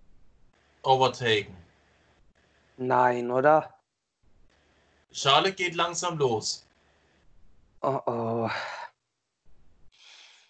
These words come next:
Speaker 1: Äh, ja, wenn man das jetzt so rechnet, hat sie, hat sie Paige überholt.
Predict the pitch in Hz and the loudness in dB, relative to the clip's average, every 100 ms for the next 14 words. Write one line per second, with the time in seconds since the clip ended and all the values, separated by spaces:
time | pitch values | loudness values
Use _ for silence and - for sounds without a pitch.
0 | _ _ _ 120 117 117 117 117 117 110 | _ _ _ -4 0 0 0 0 -2 -4
1 | - _ _ _ _ _ _ - - - | -8 _ _ _ _ _ _ -20 -20 -20
2 | - _ - - - - 123 127 123 117 | -20 _ -20 -20 -20 -12 -2 2 2 2
3 | 120 120 120 113 127 117 - 113 120 131 | -2 -4 -6 -6 -8 -8 -6 -6 -6 -4
4 | 175 175 165 - 175 180 175 _ _ _ | -2 -2 -6 -14 -12 -10 -12 _ _ _
5 | _ _ - - - - _ - _ _ | _ _ -20 -20 -20 -20 _ -20 _ _
6 | - 151 - 139 135 135 131 123 123 180 | -20 -20 -20 -20 -20 -20 -20 -20 4 4
7 | 190 - 185 - - _ _ _ _ _ | 4 -2 -10 -10 -20 _ _ _ _ _
8 | 160 180 202 - 185 185 175 165 165 170 | 2 2 2 -4 -6 -2 -2 -4 -6 -4
9 | 139 113 113 113 - | -4 -4 -6 -6 -14